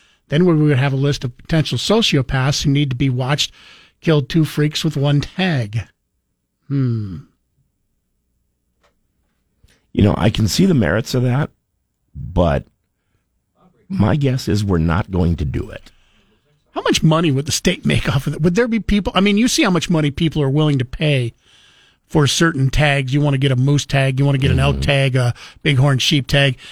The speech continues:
Speaker 1: How much money they're willing to pay just for the chance of possibly getting, not guaranteed, possibly getting a chance to see and then shoot at a, uh, I'm just guessing if you sold these tags, not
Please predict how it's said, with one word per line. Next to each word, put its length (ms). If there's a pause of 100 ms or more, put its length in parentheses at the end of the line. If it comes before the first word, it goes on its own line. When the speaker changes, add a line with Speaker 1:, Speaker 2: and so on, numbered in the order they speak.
(120)
Speaker 1:
How 120
much 240
money 680 (180)
they're 140
willing 320
to 60
pay 300
just 420
for 100
the 100
chance 400
of 200
possibly 720 (760)
getting, 360
not 180
guaranteed, 600
possibly 760
getting 240
a 40
chance 320
to 100
see 340
and 140
then 120
shoot 300
at 160
a, 160 (320)
uh, 200 (720)
I'm 120
just 180
guessing 340
if 120
you 220
sold 320
these 180
tags, 500
not 240